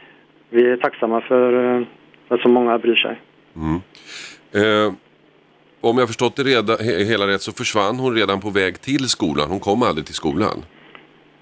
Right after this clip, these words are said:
Speaker 1: Nej, det stämmer. Det var, eh, vid tio åtta igår morse som hon då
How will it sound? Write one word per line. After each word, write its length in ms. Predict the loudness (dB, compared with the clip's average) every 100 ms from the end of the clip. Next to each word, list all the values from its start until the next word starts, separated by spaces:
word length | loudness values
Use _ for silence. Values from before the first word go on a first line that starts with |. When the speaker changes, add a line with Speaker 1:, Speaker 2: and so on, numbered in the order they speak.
| -20 -4
Speaker 1:
Nej, 200 | 0 2
det 100 | 0
stämmer. 440 | 0 -2 -2 -2
Det 100 | 0
var, 400 | 2 4 2 0
eh, 360 | 0 0 -2 -4 -12 -20 -20 -20 -20 -20 -20 -20 -20 -18
vid 380 | -2 0 0 -2 -2 0
tio 220 | 2 2
åtta 440 | 0 -2 _ 0
igår 180 | 2 4
morse 400 | 2 0 -4 -6 -4
som 200 | -4 -2
hon 380 | 0 0 0 -4 -10 -16 -14 -14 -14 -14 -18 -20 _ -4
då 260 | 4 4 4